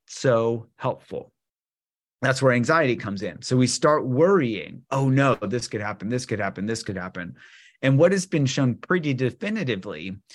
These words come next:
is that anxiety doesn't actually help us. It's not a helpful survival mechanism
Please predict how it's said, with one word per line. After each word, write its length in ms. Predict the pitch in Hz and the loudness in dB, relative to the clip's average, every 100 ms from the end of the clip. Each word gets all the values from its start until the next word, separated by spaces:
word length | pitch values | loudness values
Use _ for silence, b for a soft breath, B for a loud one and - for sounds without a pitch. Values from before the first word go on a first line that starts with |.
| B B B - | B B B -2
is 220 | 156 131 | 0 2
that 160 | 147 165 | 4 4
anxiety 460 | 175 151 208 254 | 4 2 2 0
doesn't 460 | 139 131 147 202 180 | -2 0 -2 0 -6
actually 400 | 117 143 - 165 | -10 -10 0 2
help 340 | 131 165 202 - | 4 2 0 -4
us. 240 | - - | -8 -12
It's 160 | 107 131 | -2 2
not 220 | 139 170 | 2 2
a 60 | |
helpful 340 | 131 139 131 113 | 2 0 -2 -6
survival 500 | - 110 127 160 180 | -6 -2 0 0 -2
mechanism 680 | 175 180 180 185 190 190 | -4 -4 -6 -6 -4 -4